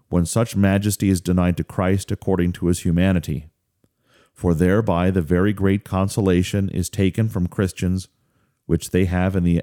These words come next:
aforecited promise concerning the presence and dwelling with them of their head,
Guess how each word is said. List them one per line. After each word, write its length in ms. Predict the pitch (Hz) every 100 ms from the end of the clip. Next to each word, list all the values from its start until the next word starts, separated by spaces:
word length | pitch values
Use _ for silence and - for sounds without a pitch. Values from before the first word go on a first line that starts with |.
| -
aforecited 760 | 95 95 101 - 87 90 80
promise 420 | - 120 95 98
concerning 520 | - 90 87 117 110 92
the 80 |
presence 480 | 85 - 104 107 110
and 140 | 87 80
dwelling 360 | 98 117 98
with 180 | 85 -
them 260 | 87 85 95 _ _ -
of 240 | 107 120
their 200 | 107 92
head, 400 | 85 87 90 110